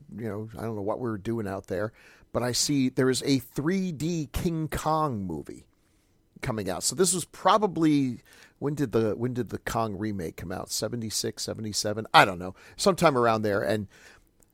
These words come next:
had to go see it. A three D King Kong movie. It was Ape. Well, Ape is probably streaming everywhere. Ape is the biggest piece of shit I have ever seen in my life. It was good three D, but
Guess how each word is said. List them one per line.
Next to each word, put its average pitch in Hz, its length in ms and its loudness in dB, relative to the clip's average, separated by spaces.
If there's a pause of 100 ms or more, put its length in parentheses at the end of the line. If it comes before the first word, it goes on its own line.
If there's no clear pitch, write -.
(560)
had 156 160 4
to 151 80 6
go 151 100 8
see 101 260 4
it. - 100 -6
A 120 80 0
three 247 260 6
D 240 160 6
King 214 240 4
Kong 202 280 6
movie. 101 280 2
It 110 60 2
was 117 320 0
Ape. 143 260 6 (1120)
Well, 139 180 8
Ape 208 240 12
is 131 80 6
probably 131 300 6
streaming 117 440 2
everywhere. 90 280 0 (100)
Ape 214 260 12
is 120 140 2
the 101 140 -2 (120)
biggest - 400 -2
piece 139 220 0
of 107 100 -4
shit 135 360 2
I 113 80 2
have 107 200 0
ever 135 160 2
seen 131 260 2
in 110 40 0
my 107 140 2
life. 104 260 6
It 135 60 6
was 320 340 12
good 208 220 4
three 165 260 -2
D, 160 300 2 (340)
but 165 220 10